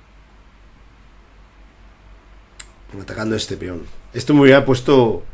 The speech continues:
una decisión difícil. Porque el ordenador dice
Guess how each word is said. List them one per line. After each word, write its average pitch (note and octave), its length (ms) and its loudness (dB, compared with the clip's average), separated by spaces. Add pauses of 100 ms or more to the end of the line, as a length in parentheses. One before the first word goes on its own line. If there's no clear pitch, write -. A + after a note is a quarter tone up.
(600)
una A#2+ 120 -2
decisión A2 260 -2
difícil. F2+ 440 -10 (1500)
Porque G#2 140 -4
el G#2+ 80 0
ordenador B2 380 2
dice A2+ 640 0